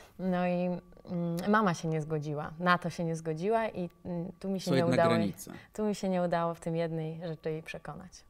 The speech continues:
Speaker 2: No i wróciłaś do, e, miasta, w, w którym się urodziłaś, czyli do Krakowa, bo to jest szkoła, którą wybrałaś. To był, to zdawałaś tylko tam, czy tak jak wiele osób próbowałaś
Speaker 1: Nie.
Speaker 2: szczęścia w różnych szkołach, czy najbardziej chciałaś w Krakowie? Jak, jak było z tym Krakowem?
Speaker 1: To znaczy najbardziej chciałam w Krakowie,
Speaker 2: Mhm.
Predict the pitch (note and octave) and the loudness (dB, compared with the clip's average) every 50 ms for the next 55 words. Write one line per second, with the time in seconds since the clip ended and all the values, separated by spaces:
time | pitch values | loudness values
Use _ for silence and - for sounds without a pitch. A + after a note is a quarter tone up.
0 | _ _ _ - - - - - - - - - D3 F3+ F3 F3+ G#3+ G3 - - | _ _ _ -18 -14 -12 -12 -10 -12 -6 0 4 6 6 6 6 2 2 2 4
1 | D#3 D#3+ D3 A#2+ C#3 D#3 D3+ D3+ D3 C3+ C3+ C3+ C3 C#3 C3 - D3 - - C3 | 6 6 6 6 4 4 4 4 2 2 0 0 -2 -2 -4 -4 -4 -6 -6 -6
2 | A#2+ - C3+ - - C#3 B2+ - - - B2+ A#2 A2+ G2+ A2 A#2+ A#2+ - D3+ D3 | -8 -8 -8 -6 -4 -4 -2 0 2 4 4 4 4 4 4 2 2 2 2 2
3 | C#3 D3+ - D#3+ D3+ - - A#2 G#2 G#2 B2 C3+ C3+ C#3+ - - D3 C#3 - - | 2 2 2 2 0 0 0 0 2 2 2 2 0 -2 0 0 0 0 -2 -4
4 | - - - C3 B2+ B2+ B2 - - - C3 A#2+ B2 A#2+ A#2+ A#2+ A#2 - - - | -4 0 2 2 4 2 0 -2 -6 -6 -4 -2 0 0 2 0 0 -2 -2 -2
5 | B2+ A2+ A#2+ A2 G#2+ G#2 A2+ C3+ - - - D3+ C3+ C3 C#3 C#3 C3+ C3+ - - | -2 0 0 2 2 2 0 0 -2 -2 -2 -2 0 0 2 2 2 2 0 -2
6 | - D3 C3 B2+ B2 - - B2 B2 A#2+ A#2+ G#2+ C3 B2+ C#3 B2 A2 - - - | -4 -6 -6 -6 -8 -8 -4 -2 -2 -2 -2 -2 0 2 2 2 2 2 0 0
7 | C#3 D#3+ - - - - - F3+ F3 F3 E3+ E3 - - D3 C#3 C3+ C3 B2+ B2+ | 0 2 0 -2 -4 -2 0 2 4 4 2 0 0 0 0 2 2 2 0 0
8 | B2 B2 B2+ B2 B2 A#2 A2 A#2+ A#2+ A#2+ A#2 A2+ A2 - - A#2 G#2+ - - - | -2 -2 -2 -2 -2 0 0 0 0 2 2 0 -2 -2 -4 -6 -6 -6 -6 -6
9 | A#2 G#2 - A#2 A#2+ A#2+ A2+ G2+ G2+ - - - - - - B2+ A#2 - - B2+ | -6 -4 -4 -2 0 2 4 6 6 6 4 2 0 0 2 0 0 0 0 -2
10 | G#2+ G#2 C3 C3+ D#3+ E3+ E3 - - - - D#3+ D#3+ D#3 D3+ D3 - - C#3+ C#3 | 0 2 2 4 4 4 4 2 0 -4 -2 0 2 2 0 0 0 0 0 2
11 | C3+ B2+ A#2 B2 B2+ C#3+ C#3 D#3 D#3 - - D3 C#3 C3+ - - - D#3 D3 - | 2 2 2 2 0 2 2 2 0 0 0 -2 -2 -2 -2 -4 -4 -4 -4 -2
12 | - - C#3+ C#3+ C3 C#3+ C#3+ C3 - A#2+ A#2 B2 A#2 G#2+ G#2+ F#2 - - F2+ E2+ | -2 -4 -4 -2 -2 -2 -4 -4 -4 -2 0 0 0 0 -2 -4 -4 -4 -6 -4
13 | E2 F2 - A3+ - A3+ A#3 A3+ A#3 A3+ G#3+ G#3+ A3 G#3 A3+ A3 G3+ G3+ F3 - | -4 -4 -4 -2 0 2 2 2 2 0 0 2 2 4 2 2 2 -2 -4 -2
14 | - F3+ E3 E3+ - - - E3+ D#3 - - E3 E3 E3+ E3+ - A2+ A#2+ | -2 -4 -4 -4 -6 -8 -8 -8 -6 -4 -4 -2 -2 0 0 -2 -2 -4